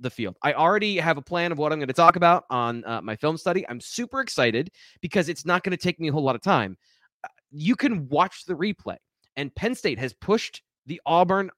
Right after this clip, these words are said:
uh, defensive line two yards down the field by the time the running back has the football. I was not expecting that. Uh, come back,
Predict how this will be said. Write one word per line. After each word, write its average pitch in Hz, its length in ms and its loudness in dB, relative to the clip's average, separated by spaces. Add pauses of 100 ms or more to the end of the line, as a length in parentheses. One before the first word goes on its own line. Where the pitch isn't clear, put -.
(100)
uh, 170 160 4 (100)
defensive 180 460 -4
line 127 400 0 (340)
two 233 240 -2
yards 180 320 4
down 156 220 2
the 147 80 -6
field 117 500 -6
by 131 140 0
the 113 80 -6
time 151 560 -2 (340)
the 120 140 -6
running 143 360 0
back 135 200 2
has 120 180 0
the 117 140 -2
football. - 500 -8 (1080)
I 214 160 4
was 254 180 2
not 156 460 0 (120)
expecting 120 460 -8
that. 85 180 -16
Uh, 113 340 -2 (600)
come 180 240 0
back, 135 460 0